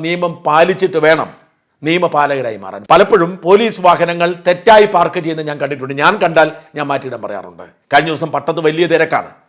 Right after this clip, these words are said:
വാഹനങ്ങൾ അങ്ങോട്ടും ഇങ്ങോട്ടും പോകാൻ കഴിയാത്ത അവസ്ഥ. പട്ടത്ത് സെന്റ് മേരീസ് സ്കൂളിന്റെ അവിടുന്ന് വാഹനം തിരിഞ്ഞെടുക്കുന്നിടത്ത് കൃത്യം ഒരു പോലീസ് വണ്ടി നിർത്തിയിട്ടിരിക്കുക. ഞാൻ അവിടെ കൊണ്ടുപോയി പോലീസുകാരനോട് പുറകോട്ട് മാറ്റിയിടും. പാർക്ക് ചെയ്യാനേ പറ്റില്ല അവിടെ, പോട്ടെ,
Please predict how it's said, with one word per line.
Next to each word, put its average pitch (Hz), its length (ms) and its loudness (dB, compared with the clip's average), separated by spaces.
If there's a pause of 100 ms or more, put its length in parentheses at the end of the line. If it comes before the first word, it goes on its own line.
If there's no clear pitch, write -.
(440)
വാഹനങ്ങൾ 160 440 2
അങ്ങോട്ടും 160 280 -4
ഇങ്ങോട്ടും 160 280 -6
പോകാൻ 160 240 0
കഴിയാത്ത 151 320 0
അവസ്ഥ. 135 180 -6 (340)
പട്ടത്ത് 156 340 2 (400)
സെന്റ് 151 180 -2
മേരീസ് 175 220 0
സ്കൂളിന്റെ 170 300 -2
അവിടുന്ന് 165 300 2
വാഹനം 170 380 2
തിരിഞ്ഞെടുക്കുന്നിടത്ത് 170 840 0 (420)
കൃത്യം 226 400 -2
ഒരു 196 160 2
പോലീസ് 180 280 -2
വണ്ടി 165 180 -4
നിർത്തിയിട്ടിരിക്കുക. 117 520 -8 (100)
ഞാൻ 147 140 0
അവിടെ 156 200 2
കൊണ്ടുപോയി 156 340 0 (340)
പോലീസുകാരനോട് 156 600 0 (120)
പുറകോട്ട് 196 380 6
മാറ്റിയിടും. 135 400 -4
പാർക്ക് 139 240 -2
ചെയ്യാനേ 170 280 4
പറ്റില്ല 170 280 -2
അവിടെ, 131 160 0 (320)
പോട്ടെ, 180 180 4